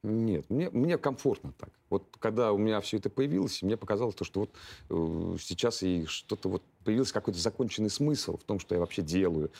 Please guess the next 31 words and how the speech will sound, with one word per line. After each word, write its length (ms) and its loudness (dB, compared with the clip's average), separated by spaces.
что 160 0
я 20 2
творю, 320 0
что 160 0
я 80 2
пишу. 540 0
Ну, 60 -8
то 60 2
есть 140 -2
вот, 140 -6
вот 180 -2
как 120 0
бы 100 -10
чуть-чуть 280 -2
больше 260 0
смысла 320 2
появилось 480 -2
в 20 -10
этом 200 -8
во 100 -4
всём. 220 -6
Не 80 2
знаю, 260 0
мне 220 2
это 100 -2
нравится, 500 -2
я 60 -2
вот 100 -6
кайфую 400 -2
от 140 -12
этого. 200 -14